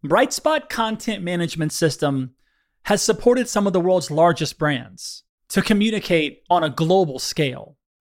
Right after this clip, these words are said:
From Johnson and Johnson sharing critical information with their customers, to helping Whole Foods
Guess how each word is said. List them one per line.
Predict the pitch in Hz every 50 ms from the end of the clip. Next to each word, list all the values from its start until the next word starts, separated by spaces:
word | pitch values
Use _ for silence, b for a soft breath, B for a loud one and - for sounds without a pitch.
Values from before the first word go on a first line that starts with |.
| _ _ _ _
From | - - 190 175
Johnson | 131 196 208 226 247 233 - 233
and | 202 185 -
Johnson | - 214 247 269 247 - - 147 135 131 135 127 - -
sharing | - - - 196 190 185 185 175 -
critical | - - 262 285 - 247 233 214
information | 208 190 - 190 185 185 175 - - 175 160 151
with | 143 139 143
their | - 226 269 277
customers, | - - 139 123 - - 127 120 117 147 160 - - - - _ _ _ _ _ -
to | - 208
helping | 165 220 240 - 220 190 180
Whole | - - 247 247 208
Foods | - - - 269 262 185 151 147 - -